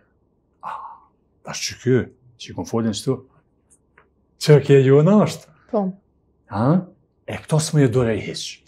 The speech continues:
Speaker 1: Kjo është për ne e pa kapërditshme,
Speaker 2: Po.
Speaker 1: s'më e përbin kurrësysh këto. Po do me thonë, sa po mujmë na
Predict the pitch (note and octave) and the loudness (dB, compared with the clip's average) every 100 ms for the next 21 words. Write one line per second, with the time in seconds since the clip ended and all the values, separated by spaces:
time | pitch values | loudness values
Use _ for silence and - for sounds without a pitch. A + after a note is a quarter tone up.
0 | _ _ _ _ _ _ _ - C3 - | _ _ _ _ _ _ _ -4 -4 -4
1 | - B2+ D#3 E3+ - - D3+ - D3 C3 | -2 2 2 0 -4 -6 -4 -2 -2 0
2 | C#3+ C#3 A#2 A#2+ - G#2+ G#2+ G2+ D#3+ D#3+ | 0 0 -2 -4 -6 -6 -6 -4 0 0
3 | D#3 C#3 D3 B2+ - C#3 - A2 - - | 0 0 0 -2 -2 0 2 0 -4 -10
4 | D2+ - _ _ _ _ _ - B2 D#3+ | -14 -18 _ _ _ _ _ -6 -2 0
5 | D#3 E3 D3+ D#3+ - - - - - - | 0 -2 -2 -6 -14 -18 -16 -16 -16 -18
6 | - _ _ _ _ _ - - C3+ C3 | -20 _ _ _ _ _ -16 -6 -4 -4
7 | - B2 A#2+ C3 C3 A2 G#2+ A#2 | -2 -2 -2 -2 -2 -4 -4 -4